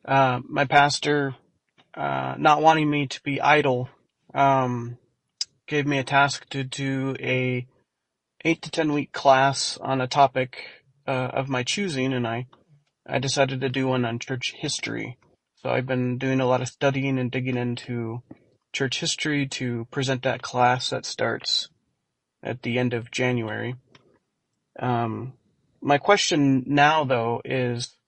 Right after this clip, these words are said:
since I've been overseas and lived over there and experienced, uh, a lot of hardships,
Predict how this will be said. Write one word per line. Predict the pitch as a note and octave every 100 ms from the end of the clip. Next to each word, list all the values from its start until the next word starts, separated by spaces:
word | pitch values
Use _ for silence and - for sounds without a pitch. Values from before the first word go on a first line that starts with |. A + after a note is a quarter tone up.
| _ _ _ _ _ _ _ _ -
since | F#3 G3
I've | D#3+
been | D3 F#3+
overseas | D#3+ C3+ C3 - C3 C3 C3 C3 C3+ -
and | - C3+ C#3
lived | D#3 D3
over | C#3+ C3 B2+
there | B2 A#2+ A#2+ B2+ _ _ _ _ _ _ _ _ -
and | B2+ C3 B2+ B2+ B2+ A#2+
experienced, | B2+ - - D3+ D3+ D3+ C#3 - - - _ -
uh, | D3 C3+ C3+ C3
a | C3+
lot | C3+ C3+
of | B2+
hardships, | - C#3+ C#3+ - C#3+ B2+ - - - -